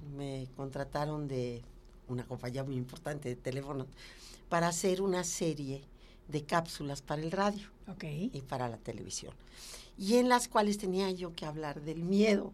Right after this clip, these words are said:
Speaker 1: Me lo dieron el tema, dije yo, "Ay, Dios". Bueno, entonces me senté y dije, "¿Quién puede sentir más miedo, pero porque lo busca, porque va y, va y lo enfrenta?". Y pues un torero.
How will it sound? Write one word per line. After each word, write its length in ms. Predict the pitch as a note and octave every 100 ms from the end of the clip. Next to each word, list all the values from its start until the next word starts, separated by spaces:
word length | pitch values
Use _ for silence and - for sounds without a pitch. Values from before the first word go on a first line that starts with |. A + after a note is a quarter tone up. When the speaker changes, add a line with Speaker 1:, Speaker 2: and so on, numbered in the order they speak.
| -
Speaker 1:
Me 80 | E3
lo 120 | D#3+
dieron 340 | E3 F3+ F#3 E3
el 140 | E3
tema, 300 | E3+ E3 D#3
dije 280 | D#3 - D3
yo, 100 | D3 - - - - -
"Ay, 320 | D3+ F3+ F#3
Dios". 320 | D#3 D3+ - - - - - - -
Bueno, 280 | D3+ C#3+ C3+ - -
entonces 340 | E3 G#3 B3+
me 80 | A#3+
senté 320 | G#3+ G3 -
y 60 | F#3+
dije, 260 | F3 E3 - - - - - - -
"¿Quién 380 | G#3 C#4+ D#4 F4
puede 360 | - A#3+ A3+
sentir 640 | G#3+ G#3 E3+ E3 F#3 G3 G3+
más 400 | F#3+ F#3 F#3 F3
miedo, 600 | E3+ E3 D#3 C#3 D3 - - - - - -
pero 240 | F3+ E3
porque 300 | D#3+ C#3 -
lo 120 | D3 D#3+
busca, 440 | A#3 A3 - D3
porque 280 | - - C3+
va 180 | C3+ E3+
y, 100 | E3 C#3+ -
va 100 | D3+ F3+
y 60 |
lo 100 | E3
enfrenta?". 440 | D3+ D3 C3 B2 - - - -
Y 80 | B2+
pues 240 | - -
un 100 | B2
torero. 520 | A2+ G#2 G2 F#2 E2+